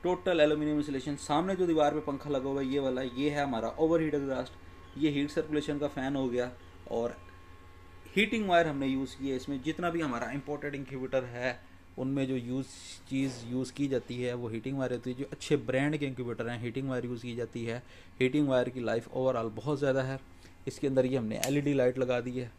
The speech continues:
रोशनी के लिए, जब chicks वगैरह निकले उस दौरान अगर आप monitoring करना चाहते हैं, देखना चाहते हैं तो उसके लिए। otherwise इसकी normal आपको ज़रूरत नहीं होगी, वक्त ज़रूरत इसे on करें, otherwise off कर दें। और उसके बाद इसमें हमने सर्दी गर्मी के लिए, क्या कहते हैं उसको, option जो हमने दिया है, अ, heater one और heater टू का।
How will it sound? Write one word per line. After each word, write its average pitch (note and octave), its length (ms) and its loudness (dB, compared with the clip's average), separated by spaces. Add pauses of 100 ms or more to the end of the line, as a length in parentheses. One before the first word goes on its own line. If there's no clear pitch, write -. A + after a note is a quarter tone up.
(200)
रोशनी C3 320 0
के D3 120 -4
लिए, B2+ 160 -2
जब B2 160 -4
chicks - 260 -10
वगैरह A#2 240 -2
निकले A#2+ 240 -2
उस A#2 160 -2
दौरान B2 240 -2
अगर A2+ 200 -2
आप A2 140 0
monitoring A2 400 -4
करना A#2+ 220 -4
चाहते A2+ 260 -4
हैं, G#2 80 -6
देखना G#2+ 260 -6
चाहते A#2 260 -6
हैं G#2+ 100 -4
तो G#2+ 120 -8
उसके C#3+ 300 -4
लिए। C3 260 -2 (420)
otherwise B2 420 8
इसकी D#3+ 300 0 (260)
normal B2+ 460 6
आपको A#2+ 200 4
ज़रूरत A#2 260 -2
नहीं D3+ 140 4
होगी, B2+ 260 0
वक्त A#2+ 240 0
ज़रूरत A#2 240 0
इसे A2 180 -6
on B2+ 200 -2
करें, B2+ 180 4
otherwise A2 300 2
off C3+ 220 4
कर C#3 120 4
दें। C3+ 220 -2 (480)
और G#2 320 6
उसके F#3 220 4
बाद D#3 240 10
इसमें F#3+ 260 2
हमने C#3+ 340 4
सर्दी D3 340 0
गर्मी C#3+ 300 2
के C#3 100 0
लिए, C3+ 240 2
क्या B2+ 320 -4
कहते B2 240 0
हैं B2+ 60 0
उसको, B2+ 220 -2
option D3 400 -2
जो C#3+ 140 2
हमने A#2+ 200 0
दिया B2+ 280 0
है, B2 60 0
अ, G#2+ 840 0
heater C#3+ 320 2
one C#3 220 0
और B2 140 0
heater C3 180 2
टू D#3 240 6
का। D#3 200 2